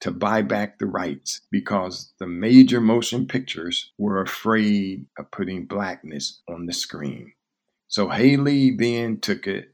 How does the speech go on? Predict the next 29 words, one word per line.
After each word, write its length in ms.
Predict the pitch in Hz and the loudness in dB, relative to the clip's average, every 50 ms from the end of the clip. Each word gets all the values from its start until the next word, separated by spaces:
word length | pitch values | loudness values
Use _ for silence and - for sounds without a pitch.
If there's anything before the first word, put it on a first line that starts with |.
| - - | -4 0
to 140 | - 131 | 2 2
David 580 | 131 - 110 113 113 101 107 104 101 101 - _ - 92 | 4 4 6 4 4 4 2 0 -2 -4 -8 _ -12 -4
Wolper. 560 | 98 104 117 117 107 - 85 69 65 - - _ _ - | 2 2 4 2 2 0 -6 -8 -8 -10 -16 _ _ 0
He 100 | 117 113 | 2 2
was 100 | 104 95 | 2 0
a 80 | 87 | -2
T 200 | 87 - 117 110 | -4 0 2 2
V 160 | 104 110 104 | 2 2 0
producer. 500 | - - 78 67 82 78 - 78 - - - _ _ _ _ _ - | 0 -2 -4 -6 -4 -4 -6 -8 -10 -12 -18 _ _ _ _ _ -2
And 160 | 110 107 104 | -2 0 2
that's 280 | 117 117 120 120 - - | 2 2 0 -2 -4 -4
how 220 | 113 104 101 104 | -4 -2 0 0
Roots 640 | 101 95 95 101 104 101 - - - - - - _ _ _ _ - - - | -2 -2 -2 -2 -2 -2 -4 -6 -10 -10 -10 -12 _ _ _ _ -16 -10 -6
got 320 | - 98 98 101 - - | -6 -4 -4 -4 -6 -2
made. 560 | 101 104 110 117 113 107 101 92 87 87 85 - | 0 2 2 4 4 4 4 2 0 -2 -4 -6
And 220 | 98 95 92 92 87 | -6 -6 -6 -6 -8
instead 480 | 87 - - - - - 120 110 104 | -8 -8 -10 -10 -4 0 0 2 2
of 560 | 104 101 101 92 90 87 90 90 90 87 87 | 2 0 -2 -4 -6 -8 -10 -14 -16 -12 -6
being 560 | 87 104 98 95 92 92 92 90 85 87 85 _ _ _ _ - | -4 -2 -2 -4 -4 -8 -10 -10 -10 -12 -12 _ _ _ _ -10
a 240 | 92 90 90 85 85 - _ | -8 -6 -6 -6 -8 -10 _
one 520 | - 104 104 117 120 120 120 113 107 104 104 | -4 0 2 4 4 4 4 4 4 4 6
major 360 | 107 110 110 104 - 101 98 | 4 4 4 2 0 -2 -2
motion 440 | 95 104 107 104 - - - - - | -2 0 0 -2 -2 -6 -10 -10 -12
picture, 720 | - - - - - 98 98 92 87 87 87 85 - _ _ - | -14 -16 -14 -10 -8 -6 -4 -4 -4 -4 -6 -8 -12 _ _ -10
it 140 | 95 90 82 | -10 -8 -6
became 640 | 90 87 87 - 101 98 92 90 92 92 90 107 104 _ _ _ - 104 | -6 -6 -6 -4 -6 -6 -6 -6 -8 -8 -10 -10 -12 _ _ _ -6 -4
a 100 | 101 92 | -2 -2
multi-part 840 | 92 101 101 95 90 - - 90 87 - - 95 95 90 85 - - _ _ _ _ - | 0 0 0 -2 -2 -4 -4 -4 -4 -2 -2 -2 -2 -2 -4 -10 -14 _ _ _ _ -20
series. 720 | - - - 107 98 87 80 73 64 - - - - - | -12 -6 -2 -2 -2 -2 -2 -6 -10 -12 -12 -12 -14 -14